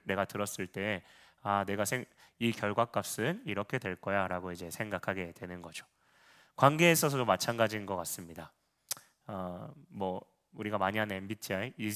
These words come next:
이 사람의 성격은 뭐 이러-, 이렇기 때문에 이러-, 이 둘 중에서 이러한 것들을 고를 거야. 아마 저 사람은 분명히 저런 생각을 가지고 있을 거야.라고 하는 우리가 쉽게 판단하며 우리는 또 착각하며 살아갑니다.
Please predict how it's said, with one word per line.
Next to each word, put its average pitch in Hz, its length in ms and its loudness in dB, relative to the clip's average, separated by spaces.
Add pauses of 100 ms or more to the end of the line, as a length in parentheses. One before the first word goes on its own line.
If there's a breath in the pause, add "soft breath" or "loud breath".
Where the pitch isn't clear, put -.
(120)
이 113 160 -2
사람의 131 340 4
성격은 117 580 0 (400 loud breath)
뭐 95 160 -6
이러-, 110 320 0
이렇기 117 380 0
때문에 120 680 -2
이러-, 104 500 2
이 110 200 -2
둘 113 180 -4
중에서 117 520 0
이러한 117 260 4
것들을 104 340 -2
고를 95 260 -4
거야. 85 320 -8 (380 soft breath)
아마 107 160 0
저 110 120 0
사람은 123 440 4
분명히 113 360 -4
저런 113 280 0
생각을 110 360 0
가지고 92 360 -6
있을 87 240 -4
거야.라고 - 1080 -4
하는 101 200 2
우리가 95 240 -2
쉽게 - 340 0
판단하며 110 720 0 (140)
우리는 90 260 -8
또 92 100 -8
착각하며 107 800 -2
살아갑니다. 85 720 -2